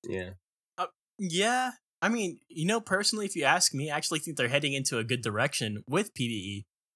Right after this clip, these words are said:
Speaker 2: right? I, I think I said this the last podcast or maybe two podcasts ago, but I think them nerfing the float step was actually the healthiest choice, right? 'Cause they don't want you float stepping every single P V E event. And maybe this is, like, the wake-up call where people are so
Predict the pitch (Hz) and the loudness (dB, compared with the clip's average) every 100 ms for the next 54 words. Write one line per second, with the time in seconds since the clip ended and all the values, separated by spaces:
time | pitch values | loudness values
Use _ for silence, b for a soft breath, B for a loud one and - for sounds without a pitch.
0 | _ _ _ _ 117 127 120 143 165 214 | _ _ _ _ -2 2 4 6 6 4
1 | 208 220 190 160 - 117 120 147 - 117 | 4 4 4 4 4 4 6 4 2 0
2 | 113 117 110 - 127 127 120 147 123 110 | 0 0 2 2 2 0 0 -2 0 0
3 | 110 113 110 - 113 110 107 107 _ _ | 0 0 0 0 0 -2 -2 -6 _ _
4 | _ - 143 135 123 110 139 170 156 147 | _ -12 2 4 4 6 4 4 -2 2
5 | 147 135 120 135 165 147 131 127 127 - | 2 4 2 2 0 0 0 0 2 2
6 | 156 156 143 120 123 131 - 143 131 120 | 0 -2 -2 0 2 0 0 0 0 2
7 | 113 - 131 147 190 185 - - 220 262 | 2 4 2 2 2 2 4 4 4 6
8 | - - - _ _ _ 135 147 135 127 | 6 4 -4 _ _ _ 0 2 4 4
9 | 156 147 131 151 139 123 127 117 - 113 | 4 4 2 2 2 -4 -2 0 2 0
10 | - 113 110 117 - _ _ _ - 131 | 0 0 -2 -4 -8 _ _ _ 2 4
11 | 135 - 135 117 143 123 113 127 123 117 | 4 2 2 -2 -4 -4 -2 0 0 0
12 | 117 113 139 160 165 147 143 151 139 117 | -2 0 2 4 2 2 2 2 0 0
13 | 127 131 123 123 120 113 147 143 123 - | 2 0 0 2 2 2 -2 0 2 2